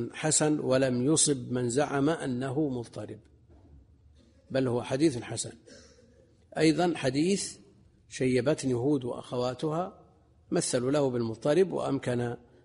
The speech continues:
الترجيح عند الحافظ بن حجر فانتفى الاضطراب. أو بتغيير نقط فمصحف، أو شكل فمحرف.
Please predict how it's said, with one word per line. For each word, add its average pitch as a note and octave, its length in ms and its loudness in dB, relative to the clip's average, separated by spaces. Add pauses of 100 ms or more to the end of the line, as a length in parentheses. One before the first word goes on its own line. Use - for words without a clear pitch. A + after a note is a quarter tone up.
(180)
الترجيح A#2 580 -2
عند A2+ 140 -2
الحافظ A#2 380 -4
بن A2 140 -10
حجر C#3 320 0
فانتفى A#2+ 580 -2 (440)
الاضطراب. A#2 520 0 (3500)
أو G3 160 12
بتغيير G#3 760 8
نقط A3 320 6
فمصحف، E3 1120 4 (2250)
أو D#3+ 180 10
شكل A3 680 6
فمحرف. C3 840 2